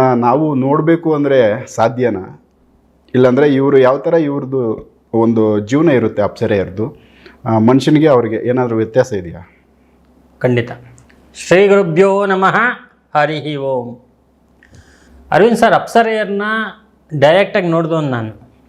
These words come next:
Speaker 1: ಹೌದಾ? ಓಕೆ.
Speaker 2: ಆಯ್ತಾ? ಅಪ್ಸರೆಯರ ಜೊತೆ ಮಾತಾಡಿದ್ದು,
Speaker 1: ಹ್ಮ್, ಹ್ಮ್.
Speaker 2: ಮತ್ತೆ ಅಪ್ಸರೆಯರ ಒಂದು, ಅವರ ಒಂದು, ಯಾವ ರೀತಿಯಲ್ಲಿ ಅವರ ಒಂದು ಕಾರ್ಯವೈಖರಿ ಇದೆ,
Speaker 1: ಹ್ಮ್.
Speaker 2: ಮತ್ತೆ ಅವರ ಒಂದು ಕಾರ್ಯತಂತ್ರ ಏನು, ಪ್ರತಿಯೊಂದು pin to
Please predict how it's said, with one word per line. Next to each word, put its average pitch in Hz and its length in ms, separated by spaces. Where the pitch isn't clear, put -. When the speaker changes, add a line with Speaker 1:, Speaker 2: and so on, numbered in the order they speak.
Speaker 1:
ಹೌದಾ? 135 240
ಓಕೆ. - 360
Speaker 2:
ಆಯ್ತಾ? 127 280
ಅಪ್ಸರೆಯರ 170 440
ಜೊತೆ 156 220
ಮಾತಾಡಿದ್ದು, 165 720
Speaker 1:
ಹ್ಮ್, 110 520
ಹ್ಮ್. 95 380
Speaker 2:
ಮತ್ತೆ 139 200
ಅಪ್ಸರೆಯರ 175 520
ಒಂದು, 165 720
ಅವರ 147 220
ಒಂದು, 160 600
ಯಾವ 151 360
ರೀತಿಯಲ್ಲಿ 214 540
ಅವರ 196 180
ಒಂದು 185 300
ಕಾರ್ಯವೈಖರಿ 185 880
ಇದೆ, 185 220
Speaker 1:
ಹ್ಮ್. - 320
Speaker 2:
ಮತ್ತೆ 208 200
ಅವರ 165 200
ಒಂದು 147 580
ಕಾರ್ಯತಂತ್ರ 180 600
ಏನು, 170 260
ಪ್ರತಿಯೊಂದು 208 840
pin 170 200
to 185 80